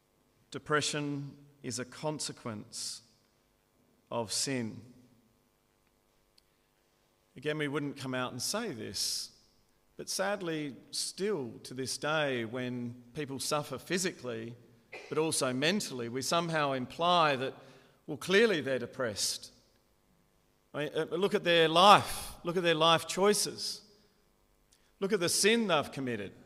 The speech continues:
I mean, of course they ought to be depressed. Of course that's why they feel down. Perhaps we imply that in words to that effect, that depression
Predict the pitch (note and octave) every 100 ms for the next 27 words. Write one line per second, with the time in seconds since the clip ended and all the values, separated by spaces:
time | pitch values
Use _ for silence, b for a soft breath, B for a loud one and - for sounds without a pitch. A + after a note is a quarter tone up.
0 | - C#3+ D#3 - F#3+ B3 C4+ - - -
1 | - - B B B B _ _ _ B2
2 | A#2+ A2+ - - A2+ G2+ G2 G#2 F#2 -
3 | - - - _ _ _ _ _ _ _
4 | _ _ _ _ - F#3+ A#3 C#3+ A2 -
5 | B2 G#2+ G2 F#2+ - G2+ F2 F#2+ G2+ G#2+
6 | A2 - _ _ _ _ _ _ _ _
7 | _ _ _ _ _ _ _ _ _ _
8 | _ _ _ _ _ b b b b b
9 | b _ _ _ _ _ _ _ - C3
10 | - - C3+ B2 A#2 - C#3 C#3 B2 G#2+
11 | G#2 A2 A2+ A2 - - _ _ - -
12 | A2+ A2+ A#2+ A#2+ - - A#2+ A#2+ G#2 -
13 | C3+ A2+ - - - A#2+ A2+ - A2+ -
14 | B2+ - A#2+ A2+